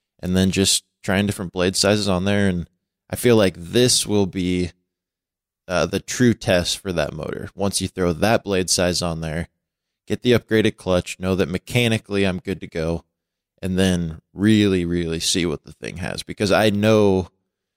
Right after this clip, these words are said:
with the ninety-one, you could put the hurt to it with seven ten blades. That's all.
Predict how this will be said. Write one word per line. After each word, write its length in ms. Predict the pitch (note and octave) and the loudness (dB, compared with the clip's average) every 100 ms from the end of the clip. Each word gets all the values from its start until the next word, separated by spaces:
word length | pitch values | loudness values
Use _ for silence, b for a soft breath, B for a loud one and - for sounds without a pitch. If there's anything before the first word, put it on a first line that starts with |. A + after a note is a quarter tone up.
| _ _ - | _ _ -2
with 220 | G#2 - | 0 0
the 140 | F#2 F2+ | -2 -2
ninety-one, 880 | F#2+ G2 F#2+ F#2 F#2 G2 E2+ D#2+ D#2+ | 0 0 0 0 2 2 0 -4 -8
you 160 | - G#2+ | -4 -4
could 160 | - - | -4 -4
put 160 | A#2 | -4
the 80 | F2 | -2
hurt 240 | G2+ G2 | 0 0
to 240 | - E2+ E2 | -4 -4 -4
it 120 | - _ | -6 _
with 160 | D#2 - | -6 0
seven 300 | G2 E2+ E2 | 0 0 -4
ten 220 | - E2 | -6 -4
blades. 540 | D#2 F#2 D#2 D#2+ - - | -2 0 0 -4 -10 -6
That's 220 | E2+ F2+ | -2 0
all. 240 | F#2+ F2+ | 2 2